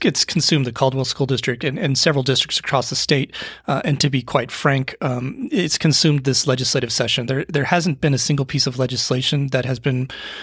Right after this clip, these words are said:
um, proposed that would help students in classrooms this year. Uh, this is,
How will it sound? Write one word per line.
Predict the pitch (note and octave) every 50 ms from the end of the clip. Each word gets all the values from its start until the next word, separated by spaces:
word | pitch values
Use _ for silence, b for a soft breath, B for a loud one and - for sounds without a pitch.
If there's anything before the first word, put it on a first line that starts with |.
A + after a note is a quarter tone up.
| B B B -
um, | D#3+ B2 B2 B2 B2+
proposed | - - C#3+ - - C#3+ C3+ C3+ C#3 C3+ C3+ - C#3
that | - B2+ B2 B2 -
would | F3 C3 C3 B2+ B2
help | - - - D3 C3 C3 - -
students | - - - - - - - B2+ A#2 B2+ A#2+ A2 - -
in | C3 A#2+
classrooms | - - C3 A#2 A2+ - - B2+ A#2+ A#2 A#2 -
this | B2 - -
year. | - B2 G#2+ A2+ - - _ _ -
Uh, | - C3 C3+ F3+
this | G#3 D#3+ - C3 - C#3
is, | B2 A#2 -